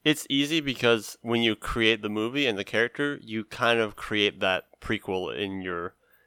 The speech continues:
in your development. Like, you kind of, like, you, you, you, he, like, the writers probably already gave Shrek reasons, so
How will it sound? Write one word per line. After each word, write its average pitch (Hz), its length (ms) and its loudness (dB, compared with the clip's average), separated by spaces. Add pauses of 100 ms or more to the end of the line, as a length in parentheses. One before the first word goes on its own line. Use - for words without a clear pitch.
(140)
in 107 120 -4
your 98 100 -4
development. 92 560 -4
Like, 104 200 -6
you 104 100 -6
kind 110 240 2
of, - 320 -4 (1200)
like, 123 160 6
you, 127 120 4
you, 117 340 -2
you, 120 340 -2
he, 123 280 -2 (340)
like, 123 160 2
the 113 100 0
writers 113 300 6
probably 107 240 2
already 98 220 0
gave 98 200 -2
Shrek - 300 -6
reasons, 90 380 -10
so 92 300 -2